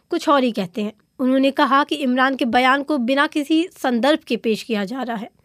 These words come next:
अखबार दुनिया के अनुसार शाह महमूद कुरैशी ने कहा कि ना हम किसी के यार हैं, न मददगार। भारत में जो जीतेगा उसी से बात होगी। पाकिस्तान ने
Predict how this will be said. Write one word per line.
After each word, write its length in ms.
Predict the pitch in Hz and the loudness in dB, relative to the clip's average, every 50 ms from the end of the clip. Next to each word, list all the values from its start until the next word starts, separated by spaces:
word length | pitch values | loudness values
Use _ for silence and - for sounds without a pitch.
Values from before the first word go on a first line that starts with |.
| _ _ - - - - - _ | _ _ -20 -20 -20 -20 -6 _
अखबार 340 | - 277 233 254 294 320 302 | -2 0 4 6 6 6 6
दुनिया 300 | 269 311 320 320 359 370 | 4 2 2 2 4 2
के 120 | 381 381 359 | 2 2 0
अनुसार 380 | 339 330 302 - 320 339 370 | 0 0 0 0 0 0 0
शाह 300 | 349 - - 294 262 269 | 0 0 0 0 2 2
महमूद 400 | 262 262 269 254 247 262 262 - | 2 0 -2 -2 -2 -4 -6 -4
कुरैशी 360 | - 277 240 240 220 - 277 | -4 -2 -2 -2 -2 -2 -4
ने 120 | 262 254 254 | -4 -4 -2
कहा 320 | 247 269 262 233 254 285 - - - - - - _ | -2 -2 -2 -2 -2 -4 -6 -10 -18 -20 -20 -8 _
कि 80 | - 302 | 0 2
ना 140 | 285 311 339 | 4 4 4
हम 180 | 359 370 349 | 4 4 2
किसी 260 | 320 349 294 - 311 269 | 0 -2 -2 -2 -2 0
के 100 | - 277 | 0 0
यार 320 | 254 247 269 277 311 311 | 2 4 6 6 4 4
हैं, 180 | 254 294 370 440 | 2 0 -2 -2
न 80 | 381 269 | -2 0
मददगार। 600 | 247 233 226 202 220 214 - - 233 214 - - - _ _ 247 | 0 0 0 0 -2 -4 -2 -2 -2 -2 -2 -4 -8 _ _ -4
भारत 320 | - 233 240 233 233 - | -2 -2 -2 -2 -2 -2
में 120 | 247 240 | -2 -2
जो 140 | 196 240 240 | 0 0 -2
जीतेगा 540 | 226 240 277 262 349 339 311 247 254 240 - - _ - | -2 -2 -2 -2 0 0 2 0 0 -2 -4 -6 _ 0
उसी 200 | 359 320 339 320 | 2 2 2 2
से 140 | - 302 240 | 2 0 0
बात 320 | 214 214 208 190 - - | 0 -2 -2 -4 -6 -8
होगी। 240 | 214 190 196 220 - _ _ | -8 -8 -8 -10 -12 _ _
पाकिस्तान 640 | 311 302 320 - 392 392 - - 370 381 427 415 381 | 0 0 0 -2 -4 -8 -4 -2 -2 0 0 0 -2
ने 180 | 320 311 330 | -4 -4 -6